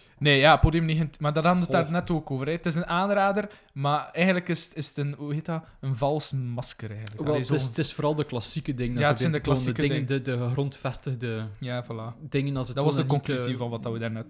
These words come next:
Speaker 1: hadden.
Speaker 3: Ja.
Speaker 2: Voilà, nu kun je wel rapport tot conclusies komen, dat is, dat is cool.
Speaker 3: <laughs> Heel snel mensen informatie geven, dat ze zeker niet mee zijn.
Speaker 1: <laughs> Nee, een nieuwe, nieuwe informatie, nieuwe content.
Speaker 3: Ja.
Speaker 1: Eh,
Speaker 2: Nieuwe.
Speaker 1: wat is deze,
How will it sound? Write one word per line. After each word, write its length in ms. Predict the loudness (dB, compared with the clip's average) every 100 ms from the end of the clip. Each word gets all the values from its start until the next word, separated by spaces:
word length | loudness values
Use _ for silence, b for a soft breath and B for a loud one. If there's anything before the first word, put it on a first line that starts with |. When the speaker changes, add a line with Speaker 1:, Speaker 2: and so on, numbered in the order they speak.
| -14
Speaker 1:
hadden. 200 | -16 -14
Speaker 3:
Ja. 160 | -12 -10
Speaker 2:
Voilà, 280 | -2 2 4
nu 60 | 4
kun 180 | 4 0
je 80 | -2
wel 220 | -4 -2
rapport 240 | -4 -6
tot 120 | -14 -16
conclusies 400 | -14 -12 -12 -12
komen, 180 | -12
dat 80 | -12
is, 80 | -14 -20 _ -16 -10
dat 140 | -4
is 260 | 0 0 2
cool. 140 | 4 6
Speaker 3:
<laughs> 140 | 8
Heel 80 | 10
snel 260 | 10 10 10
mensen 220 | 8 8 6
informatie 420 | 8 8 8 6
geven, 160 | 4
dat 100 | 4
ze 80 | 4
zeker 240 | 6 4 4
niet 120 | 2
mee 180 | 2 0
zijn. 160 | -2 -6
Speaker 1:
<laughs> 40 | -10 -6 -6 -6 2 2 4 0 -2 -6 -12 -12 -20 B B B B -6
Nee, 120 | -6 -4 -6 -4
een 100 | 0
nieuwe, 260 | 2 0 0
nieuwe 240 | 0 0
informatie, 600 | -2 -2 -4 -4 -6 -8
nieuwe 220 | -6 -8
content. 580 | -8 -10 -6 -6 -6 -8
Speaker 3:
Ja. 80 | -8 -8 -8 b b
Speaker 1:
Eh, 160 | -6 -2
Speaker 2:
Nieuwe. 300 | 0 0 -4
Speaker 1:
wat 260 | -2 4 4
is 200 | 4 2
deze, 580 | 2 2 2 2 2 0